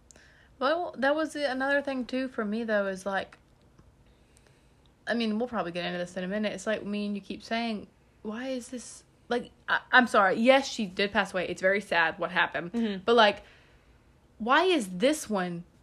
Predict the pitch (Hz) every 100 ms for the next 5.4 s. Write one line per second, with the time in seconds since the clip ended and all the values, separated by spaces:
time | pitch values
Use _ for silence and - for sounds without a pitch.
0 | _ - 208 190 190 196 185 - 185 180
1 | 277 311 285 285 269 269 277 262 - -
2 | _ _ _ _ _ - - 339 320 269
3 | 294 277 262 302 294 254 233 220 _ _
4 | _ _ - 240 247 - - 277 - 320
5 | 349 - 233